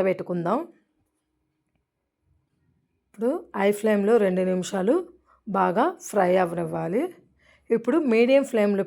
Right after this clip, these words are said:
పెట్టుకొని నీట్గా ఫ్రై అవుతుందండి.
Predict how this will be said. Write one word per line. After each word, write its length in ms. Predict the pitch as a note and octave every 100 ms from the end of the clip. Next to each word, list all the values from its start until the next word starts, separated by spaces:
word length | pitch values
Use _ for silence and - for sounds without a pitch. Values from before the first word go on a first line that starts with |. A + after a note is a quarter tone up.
| G3
పెట్టుకొని 500 | F#3+ - F#3+ F#3 B3 F4+ - _ _ _ _ G#3
నీట్గా 500 | G#3+ A#3 A#3+ A3+ C4 C#4+
ఫ్రై 220 | - G3 F#3+ G3
అవుతుందండి. 540 | F#3 F#3 F3+ F#3 F#3+